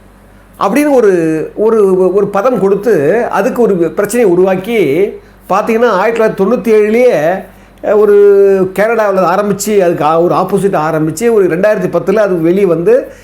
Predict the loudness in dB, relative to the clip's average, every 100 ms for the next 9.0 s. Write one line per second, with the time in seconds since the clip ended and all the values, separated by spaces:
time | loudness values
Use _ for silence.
0 | -10 -4 -2 -2 -2 -2 0 0 0 -2
1 | -2 0 0 0 0 -2 0 0 0 -2
2 | -2 -2 0 0 0 -2 -2 -2 -2 -2
3 | -2 -2 -2 -8 -16 -20 -4 -2 0 -2
4 | -2 -2 0 0 0 -2 -2 -2 -2 -4
5 | -6 -8 -4 -4 -2 -2 -2 -2 -2 -2
6 | 0 0 0 0 0 0 -4 -8 -10 -4
7 | 0 2 0 0 -2 -2 -6 -6 -4 -2
8 | -2 -2 -2 -2 -2 -2 -2 -2 -2